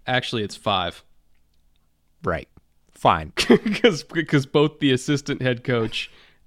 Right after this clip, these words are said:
Speaker 1: and the associate <laughs> head coach are both involved in the offense.
Speaker 2: But Jeff Rodgers is a special teams coach.
Speaker 1: I thought he was special teams and, oh, no.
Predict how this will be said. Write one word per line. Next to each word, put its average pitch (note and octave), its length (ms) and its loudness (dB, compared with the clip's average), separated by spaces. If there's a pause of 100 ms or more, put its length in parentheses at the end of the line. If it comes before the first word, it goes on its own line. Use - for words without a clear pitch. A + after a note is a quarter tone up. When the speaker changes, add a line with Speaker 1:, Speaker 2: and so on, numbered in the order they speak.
Speaker 1:
and C3 200 0
the A#2 80 0
associate A#2 500 0
<laughs> - 80 -10
head D3+ 160 2
coach - 460 -6
are - 220 -4
both B2 120 -6
involved A2 340 -6
in F#2 80 -6
the F2 160 -8
offense. - 380 -16 (380)
Speaker 2:
But A3+ 140 -2
Jeff F4 220 0
Rodgers D3+ 340 2
is A#2 60 -6
a - 40 -6
special - 340 -4
teams F2+ 220 -10
coach. - 280 -18 (1800)
Speaker 1:
I - 80 -2
thought D4 140 0
he B3 60 -2
was F#3+ 100 0
special - 300 -4
teams D#3 280 -2
and, C#3 280 -2
oh, C#3 200 4
no. A2+ 300 2